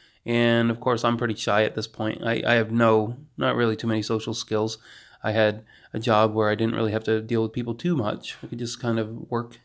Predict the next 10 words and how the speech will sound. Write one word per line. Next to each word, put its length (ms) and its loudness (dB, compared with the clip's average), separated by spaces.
in 80 -2
the 60 0
background 440 -2
and 100 -6
stay 180 -4
busy. 340 -4
So 520 4
the 220 -2
next 400 0
one 300 0